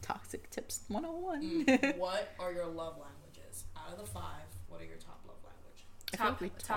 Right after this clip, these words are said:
Speaker 1: talked
Speaker 3: two?
Speaker 1: about that.
Speaker 3: Top
Speaker 2: Did
Speaker 3: two?
Speaker 2: we?
Speaker 1: I feel like we did, but we can still do it.
Speaker 3: We did
Speaker 1: Yeah.
Speaker 3: it for your episode.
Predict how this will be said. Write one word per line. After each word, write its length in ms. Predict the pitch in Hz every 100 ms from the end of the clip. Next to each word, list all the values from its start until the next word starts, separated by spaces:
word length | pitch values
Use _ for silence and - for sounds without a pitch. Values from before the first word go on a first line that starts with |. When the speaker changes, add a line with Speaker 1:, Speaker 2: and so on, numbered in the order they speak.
| 214
Speaker 1:
talked 40 | -
Speaker 3:
two? 60 |
Speaker 1:
about 160 | 214 247
that. 180 | - - - -
Speaker 3:
Top 100 | 208
Speaker 2:
Did 60 | 208
Speaker 3:
two? 60 | 180
Speaker 2:
we? 60 | 208 - - - - 202
Speaker 1:
I 40 |
feel 140 | 208 190
like 80 | -
we 60 |
did, 160 | - -
but 100 | -
we 60 | 208
can 80 |
still 140 | 208 -
do 60 | -
it. 100 | - - - - 220
Speaker 3:
We 160 | 254
did 100 | 320
Speaker 1:
Yeah. 60 | 330
Speaker 3:
it 40 |
for 80 | -
your 220 | 208 190
episode. 560 | 165 - - - -